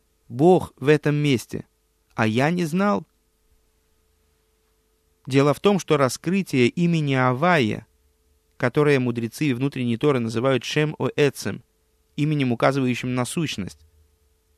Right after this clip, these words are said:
оно выше аспекта знания, поскольку знание относится к рамкам верха.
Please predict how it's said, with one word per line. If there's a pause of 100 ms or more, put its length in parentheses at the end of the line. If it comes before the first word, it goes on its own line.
(640)
оно
выше
аспекта
знания, (1000)
поскольку
знание (220)
относится
к
рамкам
верха.